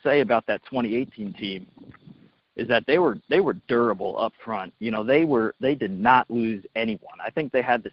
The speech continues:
same starting five for all thirteen games that year.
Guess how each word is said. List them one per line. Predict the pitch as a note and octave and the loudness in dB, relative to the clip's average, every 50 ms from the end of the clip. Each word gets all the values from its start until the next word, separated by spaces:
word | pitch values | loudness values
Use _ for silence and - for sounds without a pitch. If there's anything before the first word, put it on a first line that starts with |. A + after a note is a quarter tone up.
| _ - | _ -4
same | C3 C3 C#3 C3 | -4 -4 -4 -6
starting | - - C3+ B2+ A#2+ A#2+ A2+ A2 _ | -6 -2 -2 0 0 -2 -4 -6 _
five | - B2 A#2+ A2+ G#2+ G2 G#2+ G#2+ - _ _ _ _ _ _ _ _ _ _ _ _ _ _ _ _ _ _ _ _ _ _ | 0 2 2 4 2 0 -2 -6 -10 _ _ _ _ _ _ _ _ _ _ _ _ _ _ _ _ _ _ _ _ _ _
for | - A2+ - | -10 -6 -2
all | A2+ A#2+ B2 A#2+ _ | 0 0 0 0 _
thirteen | - A#2+ A#2+ - - - A#2 G#2+ G#2 | -4 -6 -6 -8 -8 -8 -8 -8 -6
games | G2+ G#2+ G#2+ A2 G#2+ F2+ | -4 -4 -4 -6 -6 -6
that | G2 F#2 F#2+ - | -6 -8 -8 -8
year. | - G2 F#2+ F#2 F#2+ F#2 - - | -10 -10 -8 -6 -8 -8 -10 -14